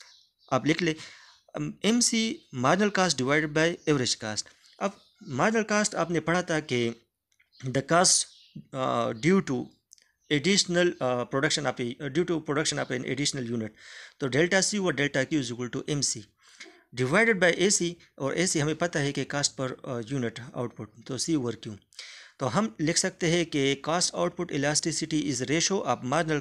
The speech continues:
cost to average cost, तो ई सी is equal to एम सी divided by ए सी। अब यहाँ पर आप लिख सकते हैं कि अगर एम सी कम हो ए सी के मुकाबले में, तो इसका मतलब ये है कि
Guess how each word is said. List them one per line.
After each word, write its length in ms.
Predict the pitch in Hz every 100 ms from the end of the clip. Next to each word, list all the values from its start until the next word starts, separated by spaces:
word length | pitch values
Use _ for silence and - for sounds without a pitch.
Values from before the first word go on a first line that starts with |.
| -
cost 440 | 135 131 139 143 - - _ _ _ _ _ -
to 140 | 147 170 -
average 320 | 120 104 -
cost, 380 | - 98 - - _ _ _ _ _ _ - _ - - _ _ _ 147
तो 120 | -
ई 160 | 190 214
सी 200 | 175 147
is 100 | 135
equal 240 | 156 156 160
to 140 | 156 -
एम 180 | 165 185
सी 340 | - 147 143
divided 460 | 123 113 123 127 123
by 160 | 143 175 _ 127
ए 100 | 113
सी। 200 | - 104 - - 220
अब 120 | 208
यहाँ 240 | 208 190
पर 200 | 208 180 156
आप 200 | 151 143
लिख 120 | 135
सकते 300 | 123 - 104
हैं 160 | 101 101 - - _ _ _ -
कि 340 | 165 165 170 170 -
अगर 260 | 208 240 -
एम 140 | 160
सी 320 | 147 135 113 - _ _ _ _ _ _ _ _ _ _ _
कम 140 | 196 196
हो 420 | 123 113 - _
ए 100 | 156
सी 160 | 151 143
के 100 | 127
मुकाबले 400 | 110 117 107 104
में, 220 | 101 104 _ -
तो 60 |
इसका 280 | 226 - 196
मतलब 300 | 147 147 120
ये 140 | 110
है 200 | 98 135 190 - - _ _ _ _
कि 260 | 139 135